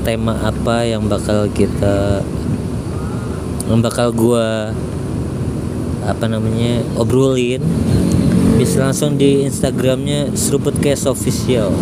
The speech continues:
Oke? Soalnya gua bakal jalan sendiri dulu sampai waktu yang belum ditentuin.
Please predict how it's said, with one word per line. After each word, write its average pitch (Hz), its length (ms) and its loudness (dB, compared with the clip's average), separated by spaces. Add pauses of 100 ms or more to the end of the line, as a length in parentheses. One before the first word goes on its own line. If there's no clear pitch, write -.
(500)
Oke? 220 180 4 (3250)
Soalnya 120 520 2 (1200)
gua 120 200 2
bakal 110 360 0
jalan 110 280 2
sendiri 110 440 2
dulu 107 360 2 (2000)
sampai 101 380 0
waktu 110 320 0
yang 107 100 0
belum 110 220 2
ditentuin. 95 640 2